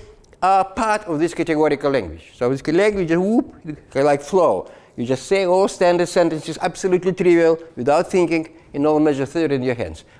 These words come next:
Once you have this category. And this category is just kindergarten. And this is what people do in measure theory usually, but their language is nineteenth century language, and this creates problem.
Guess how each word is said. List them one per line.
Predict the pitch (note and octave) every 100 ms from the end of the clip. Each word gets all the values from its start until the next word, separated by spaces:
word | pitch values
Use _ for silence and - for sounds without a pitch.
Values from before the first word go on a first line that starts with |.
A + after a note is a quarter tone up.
| -
Once | C#3 F#3 A3+ - - - _ -
you | B2+
have | B2 A#2
this | A2
category. | G#2 F#2+ D2+ C#2 - _ _ -
And | A2+
this | C#3 -
category | E3 D3+ C#3+ C3
is | A#2+
just | B2 -
kindergarten. | C#3 B2+ B2+ -
And | C3
this | G#3
is | G#3
what | E3+
people | G3 F#3 D#3
do | C#3+ D3
in | B2+
measure | B2 G2
theory | - A#2 A2
usually, | F3+ A#3 G3
but | D3 C3
their | C3+
language | D3 D#3 D3 -
is | A#2
nineteenth | B2 A2 G#2+
century | A2+ A2 A#2+
language, | D3 F3+ F3 - - -
and | A#2
this | D3 C#3
creates | B2 A#2+
problem. | B2 D3 A2 G2